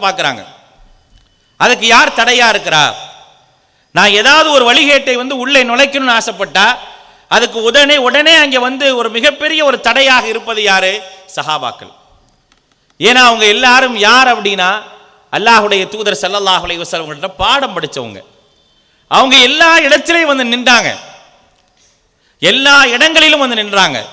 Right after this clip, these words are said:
ஏதாவது மார்க்கத்திற்கு முரணான ஒரு காரியத்தை யாராவது ஒருவர் அங்கே ஸ்திரப்படுத்தக்கூடிய நேரத்தில் அங்கே ஒரு நபித்தோழர் வந்து நிப்பார். "நீ இதை எப்படி செய்யறன்னு?" கேட்பார். "இதை செய்யறதுக்கு உனக்கு யார் அனுமதி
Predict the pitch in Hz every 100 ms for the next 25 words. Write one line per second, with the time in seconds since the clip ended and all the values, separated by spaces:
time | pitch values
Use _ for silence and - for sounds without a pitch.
0 | - - _ _ _ _ _ _ _ _
1 | 151 185 233 302 269 233 277 277 262 262
2 | 247 226 226 254 254 285 277 240 226 220
3 | 247 254 240 - 233 202 - - 170 214
4 | 240 277 302 262 254 262 285 277 - 156
5 | 220 262 254 262 254 240 285 285 269 254
6 | 254 233 240 226 233 226 208 208 233 220
7 | - - 165 226 226 202 202 240 233 214
8 | 202 202 202 202 226 196 117 - - -
9 | - _ _ _ _ _ _ _ _ _
10 | 151 156 165 185 180 165 160 160 143 117
11 | 110 - _ _ _ _ _ _ _ _
12 | _ _ _ _ _ 147 170 202 214 214
13 | 208 196 170 185 196 190 226 226